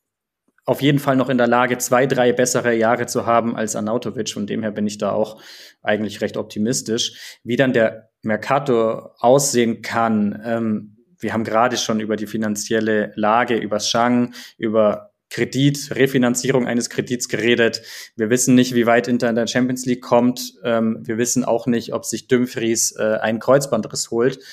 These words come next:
Ähm, all diese Variablen spielen da einfach eine riesengroße Rolle, ähm, wenn man irgendwie den Mercato ein bisschen prognostizieren will oder vorausdenken will. Der, die Marschroute, boah, ganz schlimmes Wort eigentlich, ne?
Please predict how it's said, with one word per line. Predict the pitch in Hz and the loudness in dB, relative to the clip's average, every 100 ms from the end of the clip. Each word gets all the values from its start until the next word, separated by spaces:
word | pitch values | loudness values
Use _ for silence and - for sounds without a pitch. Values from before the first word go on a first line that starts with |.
| - - - - | -20 -20 -14 -2
Ähm, | 117 110 110 - | 2 2 0 0
all | 123 131 | 2 4
diese | 131 123 | 2 4
Variablen | 117 117 113 113 127 123 120 113 107 - _ _ _ _ - | 2 2 2 2 4 4 4 4 0 -4 _ _ _ _ -12
spielen | - - 127 123 | -6 4 6 6
da | 113 | 4
einfach | 113 110 107 | 2 -2 -4
eine | 107 | -4
riesengroße | 107 127 123 110 113 - | -4 -2 -2 -2 -4 -2
Rolle, | 101 113 131 120 110 - | 2 4 4 4 0 -2
ähm, | 110 107 101 101 _ _ _ _ _ _ _ _ _ - | -2 0 -2 -6 _ _ _ _ _ _ _ _ _ -8
wenn | 120 113 | -2 0
man | 110 | 0
irgendwie | 113 113 107 107 | -2 -4 -6 -4
den | 107 | -2
Mercato | 101 113 113 110 101 | -2 -2 -2 -2 -4
ein | 107 104 | -4 -6
bisschen | 104 113 | -6 -6
prognostizieren | 101 101 98 - - 117 120 110 | -6 -6 -8 -10 -6 -2 0 0
will | 110 107 | -2 -2
oder | 101 101 92 - - - _ | -4 -8 -8 -12 -20 -20 _
vorausdenken | - 117 113 127 143 - 120 127 123 | -4 0 4 4 4 0 -2 0 0
will. | 113 123 120 - - - _ _ _ _ _ _ - | 2 4 2 -2 -20 -20 _ _ _ _ _ _ 0
Der, | 107 107 - - | 2 2 0 -8
die | 120 | -2
Marschroute, | 110 110 147 - 139 156 151 147 143 127 - | 0 2 2 2 2 4 6 6 6 2 -2
boah, | 95 | -6
ganz | - 104 | -4 -6
schlimmes | - - 101 - | -6 -8 -8 -6
Wort | 101 101 | -6 -4
eigentlich, | 104 104 104 101 | -4 -4 -6 -8
ne? | 110 | -4